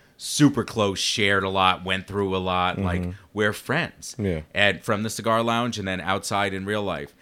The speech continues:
Speaker 2: Yeah.
Speaker 1: Um, but, but the, the impact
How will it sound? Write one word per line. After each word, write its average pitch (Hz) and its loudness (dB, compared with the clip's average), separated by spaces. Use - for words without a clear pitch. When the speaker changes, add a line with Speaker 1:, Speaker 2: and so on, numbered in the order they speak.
Speaker 2:
Yeah. 82 -6
Speaker 1:
Um, 87 -2
but, 98 -2
but 87 -2
the, 95 -2
the 85 -8
impact 95 -2